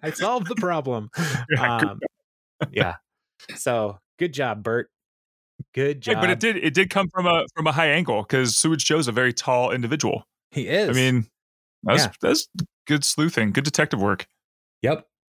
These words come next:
Speaker 1: So
Speaker 2: Just, you know,
Speaker 1: they
Speaker 2: gotta actually stop the next crime.
Speaker 1: Yeah, maybe, maybe try harder next time, Andy. Be a try hard. Uh, so they, uh, as they're on the bus, though, we also see that it,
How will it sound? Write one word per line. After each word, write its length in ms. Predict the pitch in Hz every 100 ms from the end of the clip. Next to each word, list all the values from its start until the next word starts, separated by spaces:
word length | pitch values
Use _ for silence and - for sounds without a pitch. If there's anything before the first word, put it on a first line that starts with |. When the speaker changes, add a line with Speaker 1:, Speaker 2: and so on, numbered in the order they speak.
| _
Speaker 1:
So 480 | - 135 120 113 110 _ - -
Speaker 2:
Just, 260 | 120 -
you 100 | -
know, 140 | 139 120
Speaker 1:
they 200 | 123 - _ -
Speaker 2:
gotta 120 | 127
actually 220 | 131 127
stop 240 | - 139 131 _ -
the 60 |
next 140 | 139 -
crime. 320 | 120 104 98 _ _ _ _ _ _ _ -
Speaker 1:
Yeah, 220 | 98 76 _ -
maybe, 240 | 160 156
maybe 220 | 147 170 165
try 220 | - 117
harder 360 | 110 92 82 -
next 200 | - -
time, 320 | - 87 85 - _ _ -
Andy. 400 | 104 92 95 90 _ _ _ _ _ -
Be 120 | 117
a 40 | 131
try 220 | - 90
hard. 300 | 87 78 - - - -
Uh, 520 | 107 107 98 92 87 - _ _ _ - - - 117
so 420 | 110 175 143 87 _ _ -
they, 360 | 127 135 131
uh, 360 | 123 117 113 107 -
as 180 | 143 165
they're 160 | 165 143
on 120 | 139
the 60 | 117
bus, 240 | 120 135
though, 100 | 135
we 100 | 131
also 240 | 117 131
see 320 | 123 - 113 131
that 240 | 117 107
it, 280 | 113 104